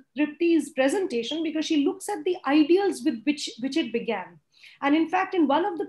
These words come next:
pictures that she showed us, there is this student who is giving a lecture, and I happened to notice the logo of the school.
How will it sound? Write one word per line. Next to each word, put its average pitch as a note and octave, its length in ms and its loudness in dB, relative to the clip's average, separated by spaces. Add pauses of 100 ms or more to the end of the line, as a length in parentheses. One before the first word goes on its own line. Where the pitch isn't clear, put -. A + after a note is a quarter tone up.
pictures G4 440 -2
that E4+ 160 -4
she D#4+ 160 0
showed E4 360 -4
us, G3 360 -4 (220)
there C#4+ 160 0
is D4+ 180 0
this - 260 -4
student F4+ 460 -2
who D4 140 2
is D4 220 0
giving C4+ 340 -2
a B3 40 -2
lecture, A#3+ 560 -4 (240)
and C#4+ 180 2
I E4 260 0 (100)
happened G4 400 -4
to F#4+ 120 4
notice D4 400 0
the D4 120 0
logo B3 440 0
of C4 200 -2
the B3+ 80 -6
school. G#3+ 400 -8